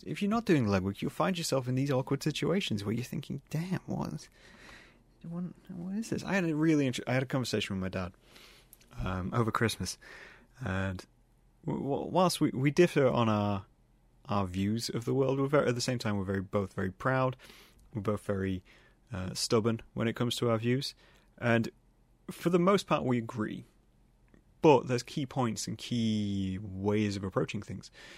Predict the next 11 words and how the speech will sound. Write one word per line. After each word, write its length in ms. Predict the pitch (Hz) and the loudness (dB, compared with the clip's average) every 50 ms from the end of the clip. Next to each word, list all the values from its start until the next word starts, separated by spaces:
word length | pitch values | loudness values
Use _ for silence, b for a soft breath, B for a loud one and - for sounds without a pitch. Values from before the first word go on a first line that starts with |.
| B B B B B | B B B B B
which, 160 | - 113 - 120 | -6 -4 0 2
um, 440 | 120 113 113 113 113 113 113 110 - - _ _ _ _ _ _ _ _ _ - - - | 2 2 4 2 2 0 -2 -4 -8 -14 _ _ _ _ _ _ _ _ _ -14 -6 -2
we 140 | 147 127 | 0 2
differ 280 | 127 135 139 - - - | 2 2 0 0 -2 -8
on. 140 | - 143 175 - _ _ _ _ _ _ _ - | -10 -12 -18 -20 _ _ _ _ _ _ _ -8
You 80 | 131 | -6
know, 140 | 104 87 90 - | -6 -6 -6 -2
so 180 | - - 147 | 0 2 2
we 100 | 143 160 | 4 4
got 100 | 170 180 | 2 2
discussing 600 | 156 143 - - - 139 - 127 117 110 104 - | 0 -2 -4 -4 -2 -2 0 0 0 0 -2 -4